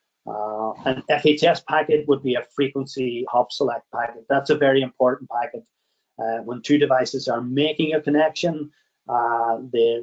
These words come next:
there's one F H S packet sent out, and inside that packet is the hopping sequence, the hopping sequence that the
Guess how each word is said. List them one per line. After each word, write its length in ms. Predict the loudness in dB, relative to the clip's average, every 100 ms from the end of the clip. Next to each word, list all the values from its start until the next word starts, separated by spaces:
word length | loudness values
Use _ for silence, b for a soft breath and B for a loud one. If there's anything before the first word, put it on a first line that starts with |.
| -2
there's 280 | 0 0 -2
one 460 | 2 2 2 -2 -2
F 140 | -2 -2
H 160 | -4 -2
S 220 | -2 -4 -4
packet 300 | -4 -4 -6
sent 240 | -4 0
out, 200 | 2 2 0 _ _ _ -6
and 160 | -2 0
inside 500 | 0 0 2 2 2
that 200 | 0 0 -2
packet 360 | -2 -2 -6 -2
is 440 | -2 0 -2 -2 -2
the 120 | -2
hopping 460 | -2 -2 2 2 0
sequence, 840 | -6 -8 -6 -8 -8 -10 -16 -18 _ _ _
the 80 | -2
hopping 320 | 2 2 -2
sequence 440 | -4 -4 -4 -6 -2
that 200 | -2 2
the 240 | 2 2